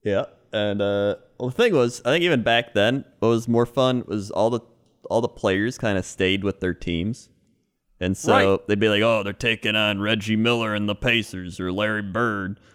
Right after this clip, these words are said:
Speaker 1: and the
Speaker 2: Yeah, the
Speaker 1: Celtics,"
Speaker 2: Celtics,
Speaker 1: and
Speaker 2: yeah.
Speaker 1: then, like, uh, Charles Barkley and Phoenix or, you know, like, uh, uh, Patrick Ewing and the Knicks. Like, you had everybody be like, "Yep, I played fifteen years here." And then
Speaker 2: It wasn't until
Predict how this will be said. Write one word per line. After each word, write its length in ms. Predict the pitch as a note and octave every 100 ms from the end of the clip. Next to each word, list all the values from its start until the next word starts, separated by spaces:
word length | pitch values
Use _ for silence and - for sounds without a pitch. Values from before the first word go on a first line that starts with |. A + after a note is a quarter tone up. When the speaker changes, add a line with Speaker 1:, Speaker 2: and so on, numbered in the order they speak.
| _ -
Speaker 1:
and 240 | F2+ G2+
the 340 | G#2+ G#2 G2+ F#2+
Speaker 2:
Yeah, 120 | A#3
the 60 | D3+
Speaker 1:
Celtics," 320 | - - B2 A#2+ A#2 -
Speaker 2:
Celtics, 20 |
Speaker 1:
and 160 | A2 G2+
Speaker 2:
yeah. 80 | G#2
Speaker 1:
then, 160 | G2+
like, 340 | G2+ G2 G2 -
uh, 260 | G2+ G2 G2
Charles 360 | - A2 A2
Barkley 600 | - A2+ A#2+ - G2+ G2
and 140 | F#2+ G2
Phoenix 580 | C3+ A#2+ F#2+ - -
or, 200 | G#2 F#2+
you 120 | G2 G#2
know, 240 | F#2+ G2+ -
like, 320 | G2 F#2 -
uh, 400 | F#2 F2+ F#2 F2+ - _ _
uh, 180 | D#2+ G2 -
Patrick 460 | A2 A#2 - A#2
Ewing 320 | B2 C3+ A2+ G2+
and 100 | G#2
the 60 | A2+
Knicks. 220 | A#2+ -
Like, 120 | A#2+
you 100 | C3+
had 180 | C#3 C3
everybody 400 | - C3+ C3+ C3+
be 140 | B2 B2
like, 160 | A2+
"Yep, 160 | A2 D#3
I 100 | B2
played 280 | B2 D#3+ C#3+
fifteen 520 | - E3 - F3+ F3
years 260 | F3 F3 D#3
here." 320 | A#2 G2+ E2+ _ _ _ -
And 160 | G#2 G#2+
then 200 | A2+ A2
Speaker 2:
It 40 |
wasn't 300 | D4+ D4+ F4
until 680 | E4+ B3 C#4 C#4 C4+ C4 B3+